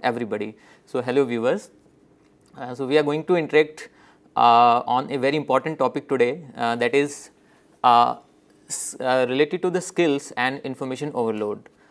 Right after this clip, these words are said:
So friends, uh, uh, famous futurologist, uh, Alvin Toffler, few years back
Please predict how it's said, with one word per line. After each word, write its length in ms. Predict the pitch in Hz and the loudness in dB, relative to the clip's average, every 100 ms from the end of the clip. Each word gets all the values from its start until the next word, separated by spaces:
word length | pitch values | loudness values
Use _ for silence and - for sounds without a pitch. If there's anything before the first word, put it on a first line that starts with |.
| _ _ _ | _ _ _
So 120 | - 151 | -8 -4
friends, 400 | 160 180 190 196 | -2 -2 -4 -2
uh, 380 | 185 190 - - | 0 0 -4 -2
uh, 320 | 135 143 143 | 2 2 2
famous 540 | - 151 165 185 - | 0 -2 0 -4 -8
futurologist, 880 | - 139 131 127 139 143 151 - - | -8 -2 0 2 0 0 -2 -4 -4
uh, 260 | 127 123 120 | 0 0 0
Alvin 280 | 123 139 147 | -2 -2 -2
Toffler, 540 | 131 123 147 135 120 | -2 -2 0 0 0
few 200 | - 151 | -2 0
years 180 | 156 156 | 2 0
back 360 | 143 127 113 | 0 -2 -2